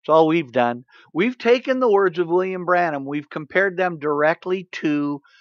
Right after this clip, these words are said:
the Word of God. And we discover that they have nothing to do with the Word of God in instances like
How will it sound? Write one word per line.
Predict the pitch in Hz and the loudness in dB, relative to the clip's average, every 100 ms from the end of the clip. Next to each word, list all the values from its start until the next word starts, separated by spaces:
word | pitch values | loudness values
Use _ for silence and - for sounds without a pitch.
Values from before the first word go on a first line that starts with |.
| _ _ | _ _
the | 143 | 0
Word | 139 151 160 160 | 4 4 4 2
of | 143 127 | 0 4
God. | 135 127 110 92 80 - _ _ _ _ _ _ _ _ _ | 6 6 4 -2 -10 -20 _ _ _ _ _ _ _ _ _
And | 143 147 | -6 -4
we | 143 | -6
discover | 135 127 - 175 170 147 | -8 -4 4 4 4 0
that | 143 | -2
they | 143 135 | 0 0
have | 131 120 | 0 0
nothing | 139 143 139 131 | -2 -2 -6 -8
to | |
do | 127 143 135 | -6 -2 -2
with | 123 120 | -2 -4
the | 123 | -4
Word | 120 117 | -4 -4
of | 107 | -2
God | 127 120 110 | 0 0 -4
in | 104 | -10
instances | 107 104 113 104 113 98 | -14 -16 -18 -16 -16 -12
like | 104 | -12